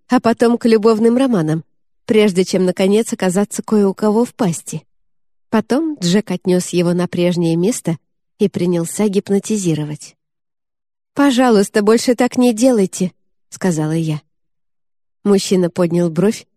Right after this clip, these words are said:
и посмотрел на меня. «Джек — нестандартная собака. Команда «Апорт» не для него».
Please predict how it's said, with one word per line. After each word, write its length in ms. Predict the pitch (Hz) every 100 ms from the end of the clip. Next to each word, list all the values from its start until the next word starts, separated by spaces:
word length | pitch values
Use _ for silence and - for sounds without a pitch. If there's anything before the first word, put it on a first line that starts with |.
| _ -
и 80 | 240
посмотрел 600 | 254 254 269 214 170 147
на 120 | 151
меня. 340 | 175 170 147 _ _ _ _ _ _ _ _ _ _ 262
«Джек — 400 | 226 240 233 247
нестандартная 840 | 233 - 233 233 262 254 202 185
собака. 540 | - 190 185 196 196 - _ _
Команда 580 | 269 233 208 269 285 285
«Апорт» 380 | - 220 262 _
не 160 | 247 254
для 180 | 226 262
него». 380 | 294 233 175